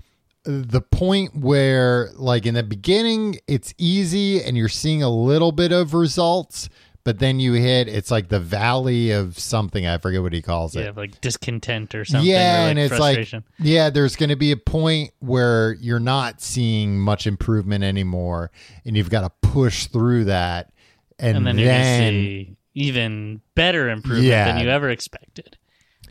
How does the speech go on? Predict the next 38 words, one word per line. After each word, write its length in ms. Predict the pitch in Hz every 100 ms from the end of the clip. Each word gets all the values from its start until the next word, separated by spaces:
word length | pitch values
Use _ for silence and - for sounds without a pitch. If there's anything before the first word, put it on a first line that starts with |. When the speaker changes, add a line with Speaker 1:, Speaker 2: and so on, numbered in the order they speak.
| -
Speaker 2:
Um, 160 | 123 117
Speaker 1:
Which, 160 | 240 -
when 140 | 240
you 120 | 214
think 200 | 196 262
about, 320 | 170 139 143 127
like, 220 | 127 104
working 500 | 107 147 160 131 131
out, 460 | 147 131 117 - _ _ -
I 80 | 135
mean, 120 | 135
how 120 | 147
many 180 | 170 165
times, 420 | 151 170 147 123
like, 260 | 123 113 92
you 200 | 143 127
know, 80 | 113
you're 160 | 101 101
like, 160 | 104
"I'm 160 | 135 214
gonna 160 | 226 190
start 200 | 196 180
working 260 | 156 151
out." 340 | 127 98 80 - - _ _ -
And 220 | 127 123
within, 320 | 131 147 156
like, 220 | 143 131
the 100 | 104
first 420 | 113 - 190 - -
few 180 | 170 147
weeks 380 | 135 151 -
of 120 | 127 -
consistently 680 | 113 98 151 139 143 123
doing 260 | 107 151 143
it, 120 | 113
you're 120 | 107
like, 200 | 107 101 127
"Hey, 160 | 175